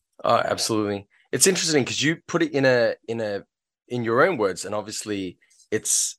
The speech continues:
uh, pretty much aligned with things that we teach our own clients. And I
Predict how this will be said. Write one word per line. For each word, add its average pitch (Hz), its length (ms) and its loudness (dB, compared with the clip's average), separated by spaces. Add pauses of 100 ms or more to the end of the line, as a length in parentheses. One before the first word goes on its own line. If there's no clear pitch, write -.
uh, 98 420 2 (600)
pretty 160 180 -2
much 180 300 4
aligned 107 480 0
with 104 260 -4 (100)
things 113 220 -4
that - 160 -2
we 101 140 -4
teach 101 300 -6
our 95 140 -2
own 101 120 -4
clients. 80 500 -6
And 95 160 -2
I 92 220 -2